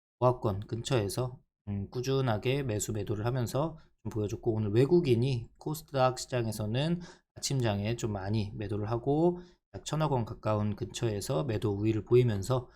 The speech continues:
시장에서 관망을 좀 하는 분위기를 보였습니다. 차트를 좀 보면서 설명을 좀 드리자면, 코스피 시장에서는 오늘 아침에 좀 갭이 떠서 시작을 했어요. 그래서 영점삼팔 프로 상승하면서 이천이백구 포인트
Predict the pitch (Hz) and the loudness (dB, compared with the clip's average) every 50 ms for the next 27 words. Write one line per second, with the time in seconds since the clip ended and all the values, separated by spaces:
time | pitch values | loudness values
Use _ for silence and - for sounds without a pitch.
0 | - _ _ _ _ _ _ _ _ _ _ _ - 113 104 - 117 117 - 104 | -20 _ _ _ _ _ _ _ _ _ _ _ -8 -8 -6 -6 -6 -8 -6 -6
1 | 104 104 101 101 95 92 - 104 113 123 131 135 123 123 117 104 98 95 104 101 | -4 -4 -4 -4 -6 -6 -6 -4 -4 -2 -2 -2 -4 -4 -6 -6 -6 -4 -2 0
2 | 123 151 160 160 160 - - _ _ _ _ - 110 107 98 - - - 104 95 | 0 0 0 -2 -4 -10 -16 _ _ _ _ -6 -4 -2 -2 -2 -4 -6 -6 -8
3 | 92 90 - 92 90 - - _ _ _ _ _ _ _ _ _ _ _ _ _ | -8 -8 -10 -12 -12 -14 -20 _ _ _ _ _ _ _ _ _ _ _ _ _
4 | _ _ _ _ _ _ _ - 143 - 180 170 160 165 156 135 131 127 123 127 | _ _ _ _ _ _ _ -6 0 2 4 4 4 4 2 4 2 2 2 2
5 | 123 131 123 - 139 135 135 139 131 127 120 117 113 110 110 113 113 139 147 127 | 2 0 0 0 0 0 0 0 0 0 0 0 0 0 0 2 0 0 0 -2
6 | 101 - - - - - _ _ _ _ - 170 175 175 - - 180 175 165 165 | -2 -4 -8 -16 -20 -20 _ _ _ _ -4 -4 -4 -2 0 4 4 4 4 4
7 | - - 165 160 160 156 156 156 151 135 127 120 120 127 120 110 107 107 110 110 | -2 -2 -2 0 0 0 0 0 2 2 2 4 4 4 2 2 2 0 0 0
8 | 107 104 - - - 117 117 127 143 160 165 160 - 127 117 110 - - 110 104 | -2 -2 -4 -4 -4 -2 0 0 0 -2 -2 -2 -2 -2 -2 -2 -2 -2 -2 0
9 | 117 117 - - 175 170 175 175 - 151 131 120 117 143 147 - - 107 101 101 | 0 0 0 0 0 0 -2 0 0 0 0 0 0 -2 -2 -4 -4 -4 -4 -4
10 | 101 101 101 101 107 104 104 104 107 - - 110 113 113 - 127 113 107 139 160 | -6 -8 -8 -6 -6 -4 -4 -4 -4 -4 -4 -2 -2 0 0 -2 -2 -2 -2 -4
11 | 156 165 170 165 - 117 110 120 135 127 131 127 - 131 123 113 110 98 104 104 | -4 -4 -6 -4 -2 0 2 2 2 2 0 -2 -2 -2 0 0 0 -2 -2 -4
12 | 104 - - 123 117 110 104 110 101 - - 120 117 - - 135 123 113 - - | -4 -4 -2 -2 -2 0 -2 -4 -4 -4 -6 -8 -4 2 4 4 4 4 2 -2
13 | 113 98 | -2 -2